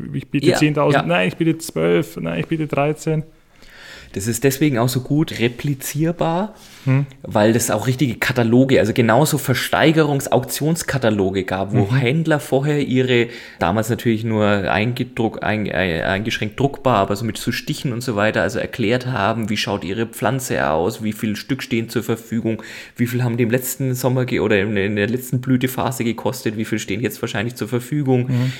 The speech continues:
Speaker 2: Exklusivität und so weiter. Also genauso, es gab wirkliche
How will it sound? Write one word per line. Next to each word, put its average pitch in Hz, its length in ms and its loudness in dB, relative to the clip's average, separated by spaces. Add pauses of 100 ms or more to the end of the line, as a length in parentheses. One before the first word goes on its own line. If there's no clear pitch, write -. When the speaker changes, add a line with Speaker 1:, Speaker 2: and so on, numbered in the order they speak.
(280)
Speaker 2:
Exklusivität 135 920 0
und 123 140 -4
so 123 100 -4
weiter. 113 160 2
Also 120 160 -2
genauso, 123 500 2
es 107 120 0
gab 107 160 -2
wirkliche 127 380 -6